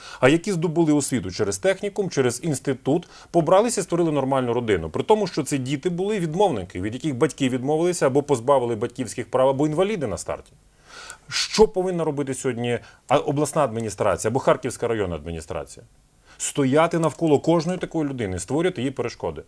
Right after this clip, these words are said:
Питання: для чого вони це роблять? Тому що це є величезний бюджет, який можна розпилювати на наданні соціальної допомоги.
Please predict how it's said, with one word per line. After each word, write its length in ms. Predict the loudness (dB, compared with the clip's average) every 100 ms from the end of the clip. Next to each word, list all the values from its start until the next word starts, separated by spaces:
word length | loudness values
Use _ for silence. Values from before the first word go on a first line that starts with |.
| -20 -20 -20 _ _
Питання: 380 | 2 4 2 2
для 140 | -2
чого 240 | 0 2
вони 180 | 2 0
це 120 | -2
роблять? 320 | -4 -4 -8 -14 _ _ _ -18 2
Тому 260 | 2 4
що 140 | 0 -4
це 220 | -2 2
є 100 | 2
величезний 680 | 2 2 0 0 0 -2 -4
бюджет, 440 | -4 -2 0 0
який 300 | -2 -6 -4
можна 300 | -2 -2 -2
розпилювати 800 | -2 -2 -2 -2 0 -2 0 -2 -2 -10
на 320 | -2 0 0 0
наданні 400 | -2 -2 -2 -4
соціальної 480 | -4 0 2 2 -2
допомоги. 540 | -4 -2 0 -2 -4